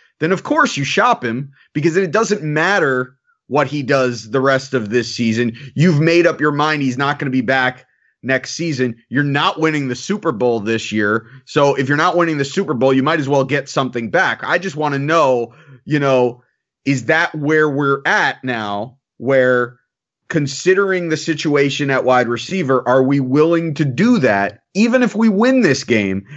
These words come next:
at five and three, say we're gonna trade DeVante Parker for whatever we can get. I'm not necessarily opposed to it because at the end of the day,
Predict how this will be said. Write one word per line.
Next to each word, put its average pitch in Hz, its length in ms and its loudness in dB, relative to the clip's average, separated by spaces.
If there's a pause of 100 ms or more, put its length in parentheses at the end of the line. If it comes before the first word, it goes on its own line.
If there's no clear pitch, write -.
at 131 160 0
five 156 340 2
and 147 180 -4
three, 156 560 2 (140)
say 139 500 0 (240)
we're 160 220 2
gonna 143 240 0 (380)
trade 170 500 2
DeVante 135 480 -2
Parker 139 360 0
for 127 180 -2
whatever 120 500 0
we 113 200 -2
can 101 280 -4
get. 131 460 0 (760)
I'm 185 160 -2
not 220 240 0
necessarily 185 720 0
opposed 214 540 -2
to 135 140 2
it 127 160 0
because 131 280 0
at 135 80 -2
the 147 140 0
end 175 140 0
of 147 80 -4
the 143 60 2
day, 156 680 2